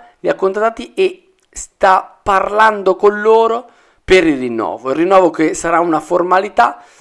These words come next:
i dirigenti, Paolo Maldini penso che sia ovvio, ma anche Ricky Massara vogliono continuare a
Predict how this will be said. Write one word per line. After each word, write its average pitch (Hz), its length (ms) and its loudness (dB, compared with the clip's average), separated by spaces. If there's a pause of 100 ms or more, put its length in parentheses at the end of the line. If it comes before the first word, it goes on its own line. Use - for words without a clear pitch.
(200)
i 131 60 -16
dirigenti, 135 840 -2
Paolo 117 260 -4
Maldini 131 640 -6 (280)
penso 139 440 -8
che 139 120 -6
sia 151 200 0
ovvio, 160 240 2
ma 120 120 -4
anche 147 260 -4
Ricky 165 200 -6
Massara 160 480 -2 (500)
vogliono 143 640 0
continuare 139 960 -2
a 127 360 -6